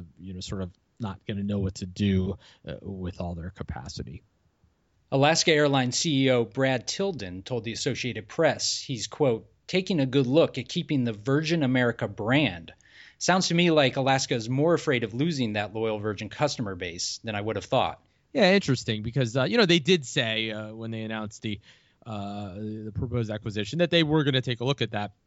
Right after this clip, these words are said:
Speaker 1: Uh, but, you know, at the time, you, you could sort of think, well, okay, they would say that. You know, no, no reason to come out, uh, the first day and do, well, do what Southwest did when it, when it announced it was taking over AirTran, sort of said, "Look,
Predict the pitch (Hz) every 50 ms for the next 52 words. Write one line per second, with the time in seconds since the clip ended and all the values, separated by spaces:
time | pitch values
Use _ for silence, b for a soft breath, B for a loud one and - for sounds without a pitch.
0 | _ _ - 139 131 127 123 113 123 147 143 135 143 147 131 123 117 - 123 -
1 | 131 110 110 110 107 107 107 101 98 98 98 98 98 98 - 95 - _ - -
2 | 95 92 92 90 - 101 101 110 113 104 101 101 101 95 95 92 - 73 82 80
3 | 82 92 92 90 80 73 71 - - 76 78 80 80 87 98 107 - _ 98 92
4 | 87 87 98 95 - 107 113 113 110 104 92 104 101 - - 110 107 107 107 b
5 | b b b b b b b b b b b b _ _ _ - 127 123 120 123
6 | 123 117 120 - - 139 135 123 - - - 135 127 131 131 127 127 123 120 117
7 | - - 120 120 120 120 120 120 113 113 - - 107 120 131 131 113 120 123 123
8 | 117 - - 143 123 117 - 127 139 143 120 - - - 107 95 98 104 123 120
9 | 120 - - - - _ - 147 131 131 135 135 127 123 123 120 113 - 127 120
10 | 110 110 131 117 110 110 107 104 110 123 131 131 123 - - 107 104 98 123 123
11 | 120 113 - 120 117 117 117 107 110